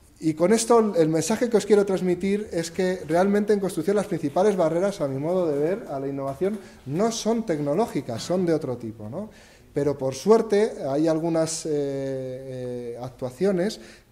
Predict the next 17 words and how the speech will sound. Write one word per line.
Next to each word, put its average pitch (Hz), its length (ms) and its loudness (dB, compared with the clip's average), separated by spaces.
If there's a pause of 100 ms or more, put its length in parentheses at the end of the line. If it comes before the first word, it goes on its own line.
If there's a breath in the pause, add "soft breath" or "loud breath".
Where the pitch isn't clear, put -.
(220)
algunas 156 360 0
de 165 80 2
las 156 120 0
cuales 160 360 2
van, 147 180 0
otros 156 260 -4
ponentes 160 420 -2
durante 131 280 -6
estos 131 280 -10
dos 135 140 -8
días 170 360 -2 (320 loud breath)
os 117 160 -10
van 151 200 0
a 147 220 0
aportar 139 600 -2 (220 loud breath)
su - 220 -8
visión, 180 500 2